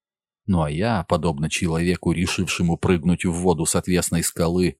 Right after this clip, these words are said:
уже не мог повернуть время вспять, остановив безумный порыв смелости или безрассудства. И теперь уже я совсем, как Карл много раз до того, уставился в окно, собирая по крупицам воспоминания.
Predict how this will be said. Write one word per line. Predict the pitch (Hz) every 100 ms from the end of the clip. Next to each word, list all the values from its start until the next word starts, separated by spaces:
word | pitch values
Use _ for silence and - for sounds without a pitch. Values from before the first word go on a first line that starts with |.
| _
уже | 143 143 139
не | 117
мог | 98 90 85 -
повернуть | 85 90 90 90 87
время | 85 80 82
вспять, | - - 85 82 -
остановив | 87 - 87 90 87 90 95
безумный | 92 92 95 90 90 -
порыв | 90 85 76 -
смелости | 95 110 87 80 - 143 - -
или | 127 82
безрассудства. | 69 76 82 - - 73 64 - - - _ _ -
И | 87
теперь | 104 98 87
уже | 82 85
я | 80 101 92
совсем, | - 80 - 87 73
как | - 78 _ -
Карл | 98 92 87 82
много | 85 85 78 80
раз | 80 71
до | 87
того, | 82 87 92
уставился | 80 - 80 80 73 - 80
в | 73
окно, | 73 - 85 82 _ _ _ _
собирая | - 82 85 80 78
по | -
крупицам | 85 85 90 82 - 78
воспоминания. | 80 - 87 82 80 73 71 71